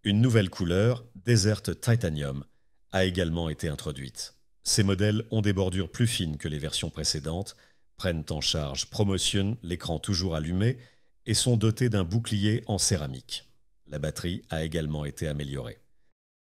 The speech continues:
L'iPhone seize Pro sera alimenté par la puce A dix-huit Pro,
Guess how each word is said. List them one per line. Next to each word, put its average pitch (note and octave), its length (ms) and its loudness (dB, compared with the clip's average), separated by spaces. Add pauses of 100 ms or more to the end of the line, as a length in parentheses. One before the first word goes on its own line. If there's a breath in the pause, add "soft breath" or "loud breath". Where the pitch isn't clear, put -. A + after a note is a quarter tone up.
(120)
L'iPhone F#2+ 440 4
seize E2+ 280 4
Pro A#2 240 4
sera F2 320 2
alimenté E2 480 0
par E2 200 -2
la D#2 120 -2
puce - 520 -2
A G#2+ 280 2
dix-huit A2 420 2
Pro, - 340 0